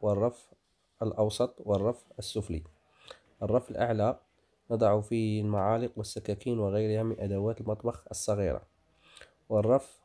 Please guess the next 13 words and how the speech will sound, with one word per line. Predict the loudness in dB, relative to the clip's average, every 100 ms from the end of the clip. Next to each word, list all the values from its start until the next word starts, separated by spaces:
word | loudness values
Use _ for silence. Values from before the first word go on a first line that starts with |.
| -6
الأوسط | -4 0 0 -2 -6 -2
نضع | 2 4 4
فيه | 2 -2 0 -2
كل | -6 -6 -6 -10 -4
أواني | 2 4 2 2
ذات | 2 0 -2
حجم | -6 -6 -4
صغير | -2 0 2 0 -4 _ _ _ -4
ووزن | 0 0 -2
خفيف | -2 -2 -2 -4
كالأكواب | -6 -6 -4 0 0
والصحون | 0 -4 -6 -4 -4
الصغيرة، | -2 -2 0 -2 -4